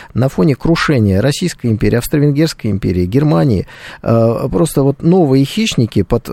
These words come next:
флагом Антанты делили, э, кто чего сможет. Польша была любимым проектом,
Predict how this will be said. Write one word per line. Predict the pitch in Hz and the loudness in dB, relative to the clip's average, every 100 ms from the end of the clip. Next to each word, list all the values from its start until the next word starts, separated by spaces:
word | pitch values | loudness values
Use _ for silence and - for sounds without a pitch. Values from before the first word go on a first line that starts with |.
| 110 | -8
флагом | - 143 107 110 | -2 0 0 0
Антанты | 120 127 117 95 113 | 0 0 -2 -2 -2
делили, | 123 175 226 208 190 170 | 0 2 2 2 2 2
э, | 147 - - 110 117 | 0 -2 -2 -4 -4
кто | - 185 | -2 -2
чего | - 151 | 0 -2
сможет. | 131 127 92 71 - - - | 0 0 -2 -4 -10 -18 -8
Польша | - 220 - | -2 -2 -2
была | 147 143 | 0 2
любимым | 143 170 220 226 131 | 2 2 2 2 0
проектом, | - 110 87 - 90 | 0 0 -2 -4 -8